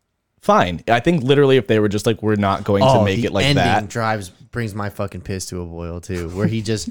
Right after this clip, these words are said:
Speaker 2: <laughs> fucking explains the ending of the movie to him,
Speaker 1: Oh.
Speaker 2: to, to the audience. You
Speaker 1: Yeah.
Speaker 2: know what I mean?
Speaker 1: I
Speaker 2: I don't
Speaker 1: know.
Speaker 2: know.
Speaker 1: It's
Speaker 2: Either way. Um,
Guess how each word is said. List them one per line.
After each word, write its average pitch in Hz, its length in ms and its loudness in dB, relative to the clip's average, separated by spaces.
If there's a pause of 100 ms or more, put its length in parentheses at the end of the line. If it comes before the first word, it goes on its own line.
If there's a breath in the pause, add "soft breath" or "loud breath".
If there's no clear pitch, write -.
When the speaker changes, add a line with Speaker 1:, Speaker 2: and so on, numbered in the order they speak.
Speaker 2:
<laughs> - 80 -20
fucking 113 320 -4
explains 107 960 -4
the 110 180 0
ending 101 320 -4
of 92 140 -8
the 92 80 -8
movie 92 320 -4
to 87 100 -6
him, 85 300 -12 (580)
Speaker 1:
Oh. 95 260 -2 (120)
Speaker 2:
to, 123 260 0
to 135 100 4
the 120 120 4
audience. 101 840 -2
You 87 80 -2
Speaker 1:
Yeah. 110 60 0
Speaker 2:
know 107 80 2
what 107 80 2
I 104 60 0
mean? 107 340 -2 (540)
Speaker 1:
I 104 120 0
Speaker 2:
I 151 80 6
don't 147 80 6
Speaker 1:
know. 131 120 6
Speaker 2:
know. 110 40 4
Speaker 1:
It's 127 100 0
Speaker 2:
Either 151 200 8
way. 120 260 6 (480 loud breath)
Um, 151 680 4